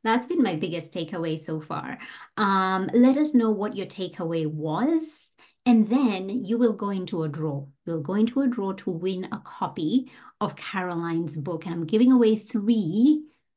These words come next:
copies. So please, if this has touched you, if you believe that this would be, uh, something that somebody might find of value, please go ahead and share. The more we share, the more we can get this,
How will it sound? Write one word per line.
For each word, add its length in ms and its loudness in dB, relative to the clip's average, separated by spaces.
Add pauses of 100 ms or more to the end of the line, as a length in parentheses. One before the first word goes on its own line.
(100)
copies. 800 -8
So 540 -4 (180)
please, 600 2 (340)
if 180 0
this 220 0
has 180 0
touched 440 -6
you, 220 -2
if 80 -8
you 120 -6
believe 440 0
that 160 -6
this 240 -6
would 220 -8
be, 420 -6
uh, 260 -4
something 420 -2
that 160 -8
somebody 480 4
might 260 -6 (100)
find 440 -4 (340)
of 220 0
value, 440 -4 (100)
please 260 -2
go 100 -4
ahead 300 -6
and 160 -4
share. 400 -8 (100)
The 140 -4
more 240 0
we 100 0
share, 300 -8
the 100 -10
more 180 -8
we 100 -6
can 180 -8
get 240 -8
this, 320 -6